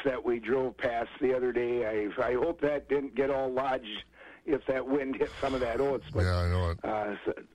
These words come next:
Speaker 1: oats, we haven't talked about oats that much in this neck of the woods. And over in Clark County the other day, driving through, and Taylor County, the oats is looking nice.
Speaker 2: Yeah, it really is. It really is.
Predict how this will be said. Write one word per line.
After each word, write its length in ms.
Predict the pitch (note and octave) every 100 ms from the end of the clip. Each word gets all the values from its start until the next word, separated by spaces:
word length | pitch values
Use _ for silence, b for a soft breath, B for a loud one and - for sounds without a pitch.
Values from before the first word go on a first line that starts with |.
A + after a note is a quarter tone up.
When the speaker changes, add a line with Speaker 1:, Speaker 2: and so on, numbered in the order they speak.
| -
Speaker 1:
oats, 420 | - - - -
we 140 | C#3 C3+
haven't 400 | D#3 E3+ D#3+ -
talked 320 | D3+ C#3+ D3+
about 220 | C#3 C3
oats 240 | B2+ A#2+ -
that 220 | A#2+ A#2
much 220 | B2 A#2
in 80 | B2+
this 160 | A#2+ G#2+
neck 240 | C3 A#2
of 60 | B2+
the 60 | A#2+
woods. 300 | C3+ D3 A#2+
And 180 | A#2 G2+ B B B B -
over 240 | C3+ C#3+
in 80 | B2
Clark 300 | C#3 C#3+ -
County 300 | D3 D3 D3
the 160 | C3+ C#3
other 180 | C3+
day, 180 | C3 C#3+
driving 440 | A#2+ B2+ C3+ C3 A2+
through, 400 | D3 D3+ D3 G#2+
and 160 | G2 -
Taylor 320 | - D3+ E3 D3+
County, 460 | D#3 D3+ D#3 D3 - B B B B - -
the 160 | G2 B2
oats 260 | C3 E3+ -
is 140 | B2+
looking 340 | A#2+ D3 D3+ C#3+
nice. 240 | B2 G2 - - -
Speaker 2:
Yeah, 200 | A2 A2+
it 60 | G2
really 320 | A#2 A#2 G2
is. 240 | G2+ F2+ E2
It 140 | A2
really 340 | C3 E3 D#3 C3+
is. 200 | A2